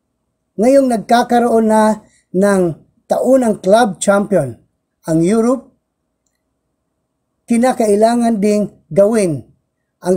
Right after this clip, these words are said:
tutub-, ang katutubong Timog Amerika ng Di Stefano. Ang Copa de Libertadores ay isinilang noong nineteen sixty. At ang yugto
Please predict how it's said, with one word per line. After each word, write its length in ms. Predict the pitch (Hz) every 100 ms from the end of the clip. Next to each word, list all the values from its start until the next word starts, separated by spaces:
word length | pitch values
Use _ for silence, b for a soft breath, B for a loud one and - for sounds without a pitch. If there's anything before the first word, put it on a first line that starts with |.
| 196
tutub-, 400 | 202 226 220 208
ang 240 | 208 208
katutubong 720 | 196 196 190 226 208 220 214
Timog 320 | 233 233 226
Amerika 720 | 190 190 226 233 208 151 - _ _ _ _ _
ng 240 | 185 170 147 - _ _
Di 320 | 151 240 214 143 - _
Stefano. 800 | - 208 - 208 220 - - _ _ _ _ _ _ _ _ _ _ _
Ang 240 | 170 180 -
Copa 560 | 254 240 240 240 233 _ _ _ _
de 80 | 170
Libertadores 960 | 180 175 220 214 208 202 180 160 - - _ _ _ _ _ _ _
ay 400 | 247 277 196 151 _ _ _
isinilang 640 | 233 220 240 277 254 214 208
noong 240 | 196 190
nineteen 400 | 190 247 - 208
sixty. 560 | - 202 - 165 143 - _ _ _ _ _ _ _ _ _ _ _ _ _
At 160 | 170 -
ang 160 | 180
yugto 640 | 202 180 - 240 247 -